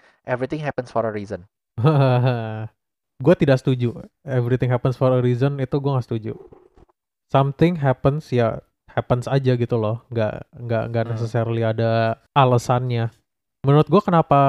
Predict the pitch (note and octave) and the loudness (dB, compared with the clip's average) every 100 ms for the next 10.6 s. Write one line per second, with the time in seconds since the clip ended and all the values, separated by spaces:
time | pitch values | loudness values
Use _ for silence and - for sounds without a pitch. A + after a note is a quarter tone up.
0 | C3+ C3+ C3 C3 - _ - A#2+ B2 B2 | 4 2 2 -2 -6 _ -4 -2 0 -2
1 | B2 B2 A#2+ A#2 - A2+ B2 A#2+ A#2+ A#2+ | -2 -2 -2 -4 -4 -4 0 0 0 -2
2 | A#2 A#2 A#2+ - A#2+ A#2+ A#2+ A#2+ A#2 A#2+ | -2 -2 -4 -2 -2 -2 0 0 0 0
3 | A#2+ - E3 F#3 F#3+ - _ - C3 C#3 | -2 0 2 4 2 -2 _ -12 -6 -4
4 | B2 A#2 - _ _ C#3+ D#3 E3+ D3 - | -2 -4 -8 _ _ 0 2 2 -2 -10
5 | - D3+ D#3 D#3 D#3 D3 D3 C#3+ C#3+ C#3 | -18 -4 0 0 2 0 -2 -4 0 0
6 | B2+ C3+ C3 B2+ B2 B2 A#2+ B2 B2 A#2+ | 2 0 -2 -2 0 0 0 0 -2 -4
7 | - - B2 A#2+ A#2+ A#2+ A#2+ A2+ A2 C3 | -4 -4 2 2 2 0 0 0 2 0
8 | _ _ _ _ _ C3+ C3+ D3+ F#3 C#3+ | _ _ _ _ _ 0 4 4 4 2
9 | C3 A#2+ B2 B2+ B2 B2+ B2+ B2 C3 B2+ | 0 -2 0 0 2 0 0 -2 -2 -4
10 | B2+ B2 A#2 A2+ B2+ D#3 | -4 -2 -4 -2 -2 -4